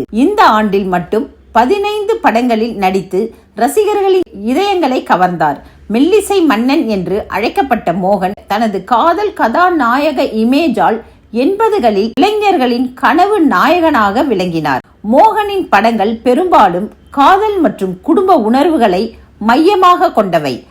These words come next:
ஆயிரத்தி தொள்ளாயிரத்தி எண்பத்தி நாலில் வெளியான நூறாவது நாள், ஒரு நல்ல நாள் பார்த்து சொல்றேன் போன்ற படங்கள் அவரது நடிப்பு ஆற்றலை வெளிப்படுத்தின. இவர் நடித்த படங்கள் அனைத்தும் எளிமையான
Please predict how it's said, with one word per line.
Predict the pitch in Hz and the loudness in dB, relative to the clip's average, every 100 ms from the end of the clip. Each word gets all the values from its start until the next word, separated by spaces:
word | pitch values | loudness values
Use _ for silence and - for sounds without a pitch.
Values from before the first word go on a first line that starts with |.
| - _ | -20 _
ஆயிரத்தி | - 403 453 392 330 | -2 0 -2 -2 0
தொள்ளாயிரத்தி | 208 233 254 233 196 214 | 4 4 2 -2 -2 0
எண்பத்தி | 320 392 403 349 | 2 0 0 2
நாலில் | 220 254 320 233 | 4 4 2 0
வெளியான | 208 254 262 180 170 208 220 | 0 2 2 2 -2 -6 -2
நூறாவது | 233 381 403 359 294 196 | 0 2 4 4 2 0
நாள், | 170 196 - _ - | 0 -2 -2 _ 0
ஒரு | 254 269 240 | 2 4 4
நல்ல | 233 359 403 | 4 4 6
நாள் | 381 381 - | 6 4 2
பார்த்து | 262 311 339 349 | 2 2 0 -2
சொல்றேன் | 277 220 196 196 143 - _ _ _ | 0 -2 -2 -2 -4 -8 _ _ _
போன்ற | 240 269 262 208 | 0 2 2 2
படங்கள் | 202 240 311 190 196 - | 2 2 2 -2 -4 -2
அவரது | 202 262 262 214 190 202 214 | 0 2 0 -2 -4 -4 0
நடிப்பு | 233 403 403 415 - 190 | 2 2 0 0 0 0
ஆற்றலை | 220 277 214 202 _ _ 185 | 0 -2 -6 -6 _ _ 0
வெளிப்படுத்தின. | 254 440 453 240 208 190 151 127 - - 254 | 4 4 2 0 0 -4 -4 -4 -8 -4 0
இவர் | 415 392 302 | 2 2 2
நடித்த | 247 - 339 | 2 0 0
படங்கள் | 269 202 220 214 - 185 | 2 2 2 0 -2 -4
அனைத்தும் | 233 339 - 233 - 208 240 | -2 -2 -2 -2 -4 0 2
எளிமையான | 403 427 440 392 302 254 | 2 2 0 0 0 0